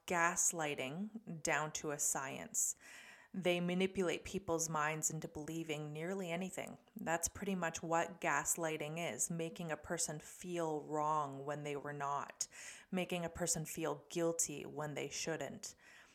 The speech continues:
making a person feel less than when they are not. This happened to my own sister. I have a little sister. We have the same dad, um, and her mom is my stepmom.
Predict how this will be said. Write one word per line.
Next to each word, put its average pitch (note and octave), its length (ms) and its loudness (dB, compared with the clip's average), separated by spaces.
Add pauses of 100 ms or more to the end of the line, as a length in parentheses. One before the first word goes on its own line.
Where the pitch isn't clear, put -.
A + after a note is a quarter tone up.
(180)
making F3 480 0
a D#3 40 -2
person E3+ 360 2
feel D#3 500 0
less E3 300 6
than D#3 520 4 (260)
when D#3+ 220 -2
they D3 180 -2
are D3 100 -2
not. E3+ 480 -6 (920)
This F#3 200 4
happened E3+ 360 0
to D#3 60 -10
my C#3+ 180 -4
own D3 180 -8
sister. - 540 -4 (180)
I F#3+ 60 4
have F#3+ 180 4
a G3 40 4
little F#3+ 220 2
sister. D#3 540 2
We E3+ 180 -2
have D#3 380 0
the E3 80 -4
same E3+ 420 0
dad, C3 460 0 (480)
um, C#3+ 280 -4
and F3 100 -2
her F3+ 240 2
mom D3+ 320 0
is D#3 260 -2
my D3+ 120 -2
stepmom. C#3 580 0